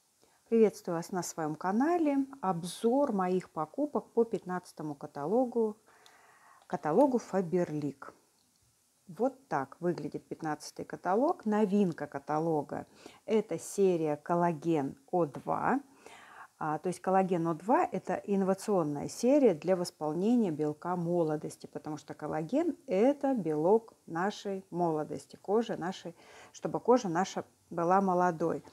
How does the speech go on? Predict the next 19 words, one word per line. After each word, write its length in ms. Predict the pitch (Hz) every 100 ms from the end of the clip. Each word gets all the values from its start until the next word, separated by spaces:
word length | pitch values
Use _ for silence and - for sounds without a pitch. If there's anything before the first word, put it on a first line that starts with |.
| - - - _
И 280 | 262 294 -
у 80 | 214
меня 440 | 208 202 208 180
здесь 540 | 156 156 175 240 339 -
как 260 | 208 -
раз, 360 | 170 156 - -
э, 220 | 151 143 147
вы 260 | 156 170
видите, 640 | 156 180 233 277 - 254 240 - - - _
приближу, 1040 | 180 170 185 185 170 160 156 160 151 - -
я 300 | 170 190 285
купила 440 | 302 202 190 220 196
серию. 680 | - 165 143 143 160 - - _ _ _ _ _ _ _ _ _ _ _ _ _ _ _
Сейчас 460 | - 180 - 269 359
покажу. 640 | 254 - 220 180 151 151 _ _ - - - - - - - _ -
Здесь 520 | 185 185 262 247 202
у 60 |
меня 400 | 175 175 175 165
дневной 840 | 151 170 269 240 208 165 156 247